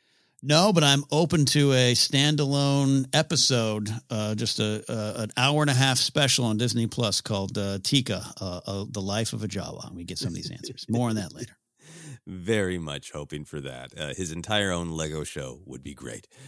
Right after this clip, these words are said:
Speaker 2: Thank you very much for the question, Heggeson one. We're gonna move on to a question from Ross Squatch. Uh, Ross begins with, "Warning, morbid question ahead."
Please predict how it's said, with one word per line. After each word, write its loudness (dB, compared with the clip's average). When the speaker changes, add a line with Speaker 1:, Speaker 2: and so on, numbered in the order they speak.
Speaker 2:
Thank 0
you -2
very 0
much 0
for -6
the -2
question, -2
Heggeson -6
one. -2
We're -4
gonna -4
move -2
on -2
to -6
a -2
question -6
from -10
Ross -6
Squatch. -12
Uh, -2
Ross -2
begins -2
with, -6
"Warning, -4
morbid -4
question -8
ahead." -4